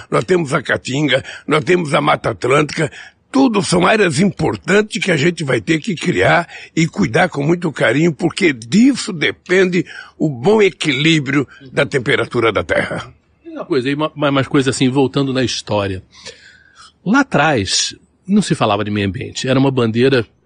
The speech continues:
Speaker 2: pra muito pouca gente. Quando o senhor começou na, na política, não era um assunto que se falava muito. Em que momento que o senhor foi chegando, digamos assim, a compreender, que, porque, que todos nós, na verdade, né, a questão tão grave do meio ambiente?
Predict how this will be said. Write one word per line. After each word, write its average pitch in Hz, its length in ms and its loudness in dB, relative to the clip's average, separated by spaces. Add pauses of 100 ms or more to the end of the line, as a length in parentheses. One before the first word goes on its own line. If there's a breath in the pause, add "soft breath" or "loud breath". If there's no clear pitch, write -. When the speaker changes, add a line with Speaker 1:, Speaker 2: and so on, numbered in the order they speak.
Speaker 2:
pra 123 100 0
muito 131 240 2
pouca 127 260 0
gente. 123 600 0
Quando 156 160 2
o - 20 0
senhor - 160 0
começou 147 340 2
na, 131 100 0
na 123 180 -2
política, 135 560 0
não 220 120 2
era 233 120 2
um 214 40 4
assunto 160 460 0 (500 loud breath)
que 143 140 0
se - 140 2
falava 104 400 0
muito. 98 260 -4 (300 loud breath)
Em 330 80 4
que 370 160 2
momento 214 500 4
que 208 60 0
o 180 40 0
senhor 185 200 0
foi 165 180 2
chegando, 147 1000 2
digamos 120 320 0
assim, 151 360 2 (400 loud breath)
a 156 220 0
compreender, 151 1160 2 (140)
que, 156 140 -2
porque, - 260 0
que - 160 2
todos 262 300 2
nós, 180 240 2
na 123 80 0
verdade, 117 480 2
né, 143 160 2 (340 loud breath)
a 170 100 0
questão 160 540 0
tão 220 320 0
grave 143 400 0
do 127 120 0
meio 120 160 2
ambiente? 107 320 0